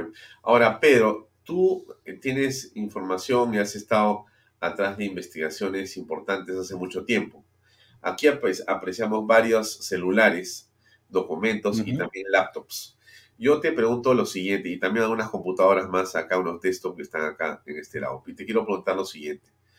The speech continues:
Speaker 1: Eh, ¿tú crees que existe una ligazón y que se va a descubrir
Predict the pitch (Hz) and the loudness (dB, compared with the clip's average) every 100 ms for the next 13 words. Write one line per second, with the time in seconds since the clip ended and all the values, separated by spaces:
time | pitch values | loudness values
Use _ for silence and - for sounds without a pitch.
0 | _ - - _ - 92 92 90 - _ | _ -20 -20 _ -2 2 2 0 -6 _
1 | _ _ _ _ _ _ 170 196 - 151 | _ _ _ _ _ _ -2 -2 0 4
2 | 143 143 131 - - - 95 - - 107 | 6 6 2 -4 -14 -6 -4 -4 -6 -6
3 | - 117 107 - _ _ - 92 95 95 | -2 -2 -2 -6 _ _ -14 -10 -4 0
4 | 92 87 80 - _ _ _ - 92 87 | 2 0 -2 -8 _ _ _ -6 -4 0
5 | 82 82 113 104 107 - _ _ _ _ | 0 0 0 -2 -2 -10 _ _ _ _
6 | _ _ _ _ _ _ _ 98 90 92 | _ _ _ _ _ _ _ -10 -6 0
7 | 95 98 110 - 90 98 98 - | 4 6 4 0 -2 0 -2 -4